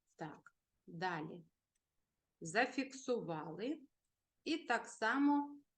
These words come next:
в другий бік намотуємо. Щоб зафіксувати наше крильця за годинниковою стрілкою. Один, два, три, чотири,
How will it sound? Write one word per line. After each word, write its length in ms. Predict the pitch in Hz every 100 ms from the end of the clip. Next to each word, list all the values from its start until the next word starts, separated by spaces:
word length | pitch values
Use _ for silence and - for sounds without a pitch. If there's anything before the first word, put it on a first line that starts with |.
| -
в 80 | 170
другий 760 | 165 185 185 190 226 240 240 - _ _ _ _ _ _ _ _ _
бік 640 | 175 160 175 - - - _ _ _ _
намотуємо. 1160 | 180 196 226 175 156 - 165 160 175 175 180 170 _ _ _ _ _ _ _ _ _ _ _ _ -
Щоб 300 | - 196 196
зафіксувати 1120 | 180 175 175 175 - 170 160 175 214 - 262
наше 460 | 202 160 170 - 190
крильця 640 | - 170 165 - - 165
за 400 | 160 175 196 277 247
годинниковою 960 | 208 165 185 190 208 208 196 196 196
стрілкою. 920 | 190 - 180 165 156 - 160 160 156 - _ _ _ _ _
Один, 760 | 175 170 165 170 165 156 160 - _ _ _
два, 640 | 160 165 165 190 269 277 - _ _ _ _
три, 460 | - 165 170 214 - - _ _
чотири, 800 | - 165 165 175 175 180 202